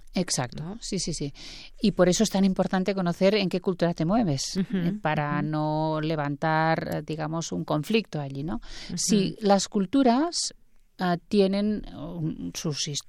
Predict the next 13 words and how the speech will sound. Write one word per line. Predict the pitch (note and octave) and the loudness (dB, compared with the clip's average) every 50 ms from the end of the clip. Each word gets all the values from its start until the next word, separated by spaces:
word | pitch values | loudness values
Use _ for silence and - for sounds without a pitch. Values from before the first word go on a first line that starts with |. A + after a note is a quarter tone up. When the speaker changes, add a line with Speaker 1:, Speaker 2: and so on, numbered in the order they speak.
| - | -14
Speaker 1:
su | - - - D3 | -12 -10 -8 -8
historia, | - - - A3 A3 G#3+ G#3+ G#3+ | -6 0 2 2 4 4 2 0
sus | G3+ - F3+ - | -2 -4 -8 -8
tradiciones, | - - C#3+ C#3+ D3 - - A3+ G#3+ G#3+ G#3+ - | -4 -2 -2 -2 -2 0 2 2 2 2 -2 -2
sus | - F3 D#3+ D3+ D3 D3 D3 D3 | -2 -2 -2 0 0 -2 -2 -4
religiones, | C#3+ C#3+ C#3 C#3+ - - G3 F#3+ G3 G3+ F#3 - | -4 -4 -6 -6 -2 -2 0 0 0 -2 -2 -4
muchas | F3+ - - D#3 D3 | -6 -6 -6 -8 -6
veces | E3 F3 F3 - - F#3+ F3+ - - - - | -4 -4 -4 -2 -4 -4 -4 -6 -8 -10 -12
que | - D3 | -14 -10
condicionan | - C#3+ C#3 C#3+ C#3 - - D#3+ D3+ D3 D3 D3+ | -8 -6 -6 -6 -6 -6 -4 -4 -2 -2 -2 0
mucho | D3+ D#3 E3+ F3 E3+ - - D3+ | 0 2 2 2 2 0 -2 -6
esta | C#3 - D#3+ | -6 -8 -8
cultura, | - - E3+ E3+ - G3 F#3+ G3 G#3+ | -6 -6 -4 0 0 0 0 0 -2